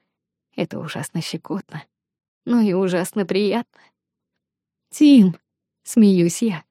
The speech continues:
"Руки же грязные!" "Я их вытер", — бормочет он мне на ухо. "Точно решил ехать?" Бас Пахомов встревает в наши объятия.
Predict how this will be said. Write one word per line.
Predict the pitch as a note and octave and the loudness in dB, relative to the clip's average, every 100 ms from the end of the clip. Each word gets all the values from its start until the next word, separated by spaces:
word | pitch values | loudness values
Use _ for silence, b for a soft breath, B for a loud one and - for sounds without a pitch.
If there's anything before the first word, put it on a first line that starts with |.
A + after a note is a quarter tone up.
| _ _ _ _ | _ _ _ _
"Руки | C#4+ C#4 E4 A#3+ | 2 4 4 2
же | G#3 | 2
грязные!" | G3+ B3+ A#3 F#3 E3+ E3 _ _ _ _ _ _ _ _ _ | 2 2 0 -2 -6 -8 _ _ _ _ _ _ _ _ _
"Я | E3 D#3+ D#3 | -6 -4 -4
их | D#3 | -4
вытер", — | D#3 D#3+ - A3 _ _ _ _ _ _ | -4 -4 -6 -14 _ _ _ _ _ _
бормочет | A#3 G#3 F#3+ F3+ - E3+ | 2 4 4 0 -2 -2
он | F#3+ | 0
мне | F#3+ G3+ | 2 2
на | A#3 A3 | 0 -2
ухо. | D#3 - - _ _ _ _ _ _ _ _ _ - | -6 -10 -14 _ _ _ _ _ _ _ _ _ -4
"Точно | G#3 B3+ - C#4 | 0 2 4 4
решил | B3 - G#3+ | 4 4 4
ехать?" | G#3 F3+ - - _ _ _ _ _ _ | 4 2 -4 -18 _ _ _ _ _ _
Бас | - G3+ E3+ | 2 2 2
Пахомов | E3+ E3 F3+ G3 E3 | -2 -4 -4 -4 -4
встревает | - G3 A3 G3+ E3+ | -4 -4 -2 -4 -4
в | |
наши | G3+ G3+ - | -4 -4 -4
объятия. | G3+ A3 G#3+ E3+ E3+ | -4 -4 -6 -8 -16